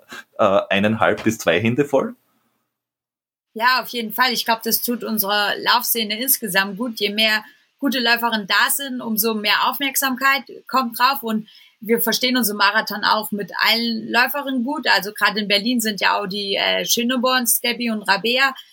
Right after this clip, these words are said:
Speaker 2: sind da. Und in meiner Trainingsgruppe ist die, ähm, Blanca zum Beispiel, die jetzt letztes Jahr U zwanzig deutschen Rekord im Halbmarathon gelaufen ist.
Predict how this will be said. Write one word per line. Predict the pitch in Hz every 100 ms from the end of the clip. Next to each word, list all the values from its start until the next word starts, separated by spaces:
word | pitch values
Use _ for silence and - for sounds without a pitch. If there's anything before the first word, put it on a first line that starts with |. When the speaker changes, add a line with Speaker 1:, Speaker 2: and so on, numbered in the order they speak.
| _
Speaker 2:
sind | - 254 240
da. | 240 247 254 254 - _ _
Und | 220 214 214 -
in | 208 208 202
meiner | 196 196 208 202 202
Trainingsgruppe | 233 240 - 247 214
ist | 214 196 -
die, | 196 190 185
ähm, | 185 175
Blanca | 175 214 254 247
zum | 240
Beispiel, | 233 233 190
die | 202
jetzt | 196 - 196
letztes | 202 190 202
Jahr | 208 202
U | 196
zwanzig | - 208 208 208
deutschen | 190 196 196
Rekord | 196 180 226 190
im | 190
Halbmarathon | 247 269 254 254 247
gelaufen | 247 233 240 247 240
ist. | 254 -